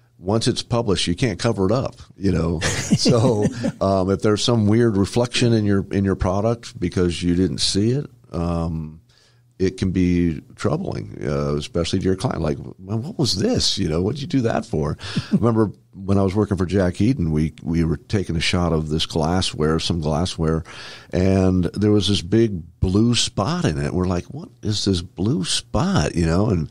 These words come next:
and finally we realized there was a bottle of Windex sitting on, on the table across the way that was reflecting ever so slightly, but a little <laughs> sliver of blue. And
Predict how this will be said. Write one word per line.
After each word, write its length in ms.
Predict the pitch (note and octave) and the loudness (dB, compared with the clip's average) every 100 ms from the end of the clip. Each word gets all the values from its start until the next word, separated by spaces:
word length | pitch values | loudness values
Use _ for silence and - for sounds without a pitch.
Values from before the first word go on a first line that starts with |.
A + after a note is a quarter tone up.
| - - - | -10 -16 -8
and 140 | - G#2 | -2 0
finally 300 | B2 F#3+ F3+ | 0 0 2
we 80 | A2 | 4
realized 240 | G#2+ G#2+ | 4 2
there 40 | A2 | 2
was 60 | |
a 80 | A#2+ | 2
bottle 240 | B2 F3 C3 | 0 2 2
of 80 | |
Windex 680 | A2 F#3+ D#3+ C#2 - - - - | 4 2 0 -2 -6 -6 -6 -6
sitting 320 | - G#2 F2 | -2 0 0
on, 200 | F2 - - | 0 -2 -4
on 140 | E2+ | -2
the 160 | F2+ B2 | 0 -2
table 500 | - B2+ C#3 C#2+ - | -2 -2 0 0 -2
across 300 | - E2 E2 | -6 -4 -2
the 100 | F#2+ | 0
way 180 | E2+ D2+ | 0 0
that 140 | - | 0
was 120 | E2 | 0
reflecting 680 | F#2 F2 - - - C2 C#2 - - - - - | 0 0 0 -2 -2 -4 -6 -12 -20 -20 -18 -2
ever 180 | A#2 C3 | 0 2
so 220 | - C#3 | 2 2
slightly, 480 | A#2+ C#3 C#3 G2+ E2+ | 2 2 2 4 2
but 180 | F2 G2+ | 4 2
a 40 | |
little 480 | G2 A#2 B2 A#2 - - - - | 4 4 4 4 0 -4 -6 -6
<laughs> 300 | - - - | -18 -16 -4
sliver 540 | - - A#2 B2+ A#2 | -2 2 2 4 4
of 220 | F#2+ F2+ D#2+ | 4 0 2
blue. 400 | G2+ D3+ E2+ C#2 | 2 4 4 2
And 340 | F2+ F#2 F#2 | 2 2 0